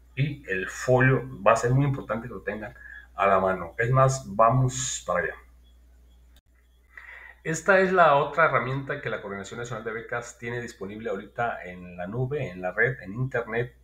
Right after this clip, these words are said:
porque si ustedes terminaron con éxito el llenado de la cédula de solicitud en línea, de incorporación en línea, únicamente deben accesar a este,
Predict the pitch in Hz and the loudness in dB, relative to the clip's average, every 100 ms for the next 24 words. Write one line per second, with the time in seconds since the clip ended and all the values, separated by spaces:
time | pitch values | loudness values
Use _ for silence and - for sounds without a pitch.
0 | _ - 127 135 131 147 139 - 110 101 | _ 0 2 0 -2 -6 -6 -8 -8 -8
1 | 101 113 120 - 110 101 104 127 127 110 | -2 2 2 0 -6 0 2 2 0 0
2 | 117 117 - - 113 - - - - 107 | -2 -4 -10 -6 -6 -6 -14 -20 -8 -6
3 | 104 101 107 120 113 101 - 107 117 117 | -2 2 4 4 4 0 -2 -2 -2 -2
4 | 104 - 185 - 107 - _ _ _ _ | -4 -6 -16 -14 -14 -14 _ _ _ _
5 | - 117 131 139 143 127 113 101 95 - | -2 2 4 4 4 2 2 0 0 0
6 | 127 127 139 151 131 139 139 117 123 127 | 0 0 0 0 2 0 0 -2 -4 0
7 | 117 120 120 - 98 - 110 104 104 113 | 0 0 -2 -6 -6 -2 0 2 2 0
8 | 113 - 117 104 | -4 -8 -10 -10